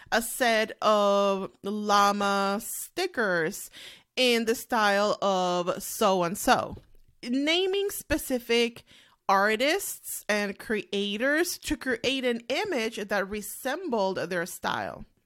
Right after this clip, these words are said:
While it was fun and it worked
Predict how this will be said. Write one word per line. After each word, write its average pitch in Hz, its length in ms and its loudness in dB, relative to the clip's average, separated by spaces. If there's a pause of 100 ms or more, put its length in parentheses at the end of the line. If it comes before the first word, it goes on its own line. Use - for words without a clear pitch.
(360)
While 254 460 4
it 339 180 -6
was 302 200 -8
fun 190 520 -4 (240)
and 226 120 0
it 196 160 -6
worked 185 840 -6